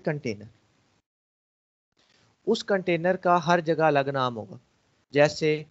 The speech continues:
अगर table के लिए है तो table के लिहाज से कुछ होगा, अगर list के लिए है तो list के हिसाब से कुछ होगा, अगर form के लिए है तो form के हिसाब से कुछ होगा। जो कि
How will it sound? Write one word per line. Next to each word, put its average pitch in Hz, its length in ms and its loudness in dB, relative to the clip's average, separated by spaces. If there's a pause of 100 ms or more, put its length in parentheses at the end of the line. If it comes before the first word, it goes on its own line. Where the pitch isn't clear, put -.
(400)
अगर 143 220 0
table 156 400 0
के 165 140 -4
लिए 147 240 0
है 147 80 6
तो 147 160 -6
table 143 340 -2
के 165 100 -2
लिहाज 139 320 2
से - 140 -12
कुछ - 240 -12
होगा, 131 340 -4
अगर 135 200 -4
list 139 280 -6
के 151 140 -4
लिए 135 260 -2
है 135 80 0
तो 135 180 -8
list 127 280 -6
के 156 100 -6
हिसाब 131 340 -2
से 131 140 -16
कुछ - 240 -16
होगा, 123 360 -8 (480)
अगर 147 240 2
form 135 360 -2
के 151 120 -4
लिए 135 180 -2
है 139 60 2
तो 165 120 -8 (120)
form 143 300 0
के 160 120 -8
हिसाब 113 300 -4
से 104 100 -18
कुछ - 220 -20
होगा। - 220 -20 (1500)
जो 151 240 0
कि 185 140 -2